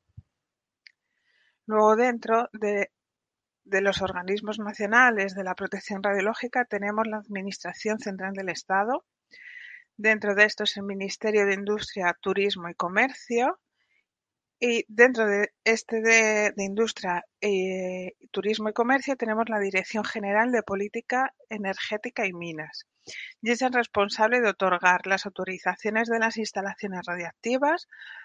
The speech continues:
así como de elaborar el registro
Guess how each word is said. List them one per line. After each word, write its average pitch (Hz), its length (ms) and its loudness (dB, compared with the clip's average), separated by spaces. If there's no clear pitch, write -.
así 220 360 -2
como 254 380 4
de 233 80 6
elaborar 202 460 2
el 220 140 -4
registro 247 840 0